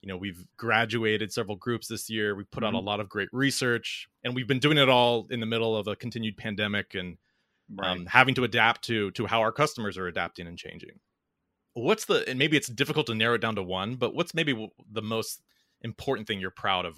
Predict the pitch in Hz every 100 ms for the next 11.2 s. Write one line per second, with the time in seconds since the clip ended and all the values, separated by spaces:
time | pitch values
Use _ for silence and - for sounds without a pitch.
0 | 82 90 - 87 90 82 80 - 85 80
1 | 73 82 - - - _ _ _ _ _
2 | _ _ _ _ _ _ _ _ _ _
3 | - 139 131 180 220 175 127 156 143 -
4 | 147 135 127 104 127 120 - 117 117 107
5 | - 120 92 87 95 92 - 123 131 147
6 | 139 113 113 - - 127 147 143 120 110
7 | 104 - 139 147 139 127 - - 117 -
8 | 92 87 _ _ _ _ _ - 135 120
9 | 113 131 151 - 135 120 - 127 - 107
10 | 92 139 131 92 104 107 98 87 85 82
11 | 92 85